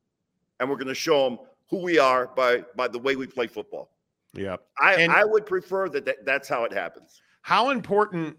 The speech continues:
Speaker 2: and, and obviously, I mean, you played at B Y U, you, like, you've had, you, you have been influenced. We've talked about the influence that your coaches have had on you, but think about, 'cause Jim Harbaugh is allowed to coach during the week. He just can't be at the stadium or have contact on game day.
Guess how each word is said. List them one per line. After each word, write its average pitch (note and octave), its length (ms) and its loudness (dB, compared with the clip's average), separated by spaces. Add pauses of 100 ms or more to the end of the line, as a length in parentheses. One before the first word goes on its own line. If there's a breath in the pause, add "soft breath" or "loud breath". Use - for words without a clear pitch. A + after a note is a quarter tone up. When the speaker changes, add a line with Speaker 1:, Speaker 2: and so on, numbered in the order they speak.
(140)
Speaker 2:
and, D#3+ 220 -2
and E3+ 220 -2 (120)
obviously, C#3+ 560 0
I A#2+ 60 0
mean, A#2+ 240 -4
you C#3 160 -4
played D#3+ 260 2
at A#2+ 80 -2
B C#3 140 0
Y B2 160 0
U, B2 260 -2
you, A#2+ 260 -4
like, B2 300 -2 (840)
you've F3 280 -2
had, E3+ 440 2
you, F3 220 -2
you E3 200 -2
have D#3 120 -2
been E3+ 160 -2
influenced. D3 540 -4
We've F3+ 140 -6
talked D3 280 0
about B2 320 0
the C3+ 100 -2
influence C3 360 -2
that - 100 -10
your B2+ 100 -4
coaches B2+ 400 -4
have B2 140 -4
had B2 160 2
on A#2 160 -2
you, B2 100 -4
but B2 240 -2 (320 soft breath)
think G#3 200 2
about, G#3+ 420 2
'cause F3 220 -4
Jim A3 220 0
Harbaugh G#3 440 4
is F3 80 -4
allowed D3+ 260 2
to C#3 60 -4
coach - 380 -2
during F3+ 240 0
the D#3+ 80 -4
week. C#3 260 -2
He C#3 100 -6
just D3+ 300 -4
can't D#3+ 260 -2
be D3+ 160 -2
at C#3+ 100 -4
the D3 80 -6
stadium C#3 520 -2
or A#2+ 60 -4
have C3+ 240 -2
contact B2+ 520 -2
on A2+ 140 -6
game G2+ 260 -8
day. - 240 -18